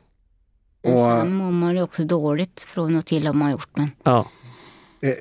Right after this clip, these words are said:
Speaker 2: jag förstår att det kanske aldrig riktigt, men hur, hur känner du idag? Tänker du, hur mycket lever det här med dig?
Speaker 3: Det kommer ju alltid finnas med, men,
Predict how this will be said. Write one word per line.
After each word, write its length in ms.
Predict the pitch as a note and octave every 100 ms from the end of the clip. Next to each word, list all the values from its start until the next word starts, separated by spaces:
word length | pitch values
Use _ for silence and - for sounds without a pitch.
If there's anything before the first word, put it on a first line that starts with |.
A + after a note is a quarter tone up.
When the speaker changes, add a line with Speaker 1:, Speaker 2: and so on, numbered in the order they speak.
| - _ _ _ _ _ _ _
Speaker 2:
jag 120 | B2
förstår 260 | C#3 C3 C3+
att 80 | B2
det 60 |
kanske 240 | - C3 B2+
aldrig 480 | C3+ C3 A#2 C3+ C#3+
riktigt, 340 | - A#2+ A2+
men 220 | A#2+ A#2+ A#2+ -
hur, 300 | - - C3 A#2+
hur 120 | B2+
känner 320 | - B2 B2
du 60 | C#3
idag? 320 | C3+ C3 G#2+ - _ _ _ _ _ - D3 - B2+
Tänker 320 | B2+ A#2+ B2+
du, 220 | B2+ A#2+ - _ _ _
hur 120 | - C3+
mycket 280 | B2 -
lever 240 | A#2+ A#2 A2+
det 60 |
här 120 | A#2 A2
med 240 | A#2 G#2+
dig? 220 | A#2+ A#2+ - _ _ _ _ _ _ - -
Speaker 3:
Det 200 | B2+ A#2+
kommer 260 | C3 C3
ju 60 | C#3+
alltid 720 | D3 A#2+ - A#2+ A#2+ A#2+ A#2 -
finnas 500 | - C3 B2 A#2+ -
med, 480 | B2 B2 C3 D3 C#3 - _ _ _ _ _ _ _ _
men, 640 | - C3+ B2+ A#2+ A#2 A#2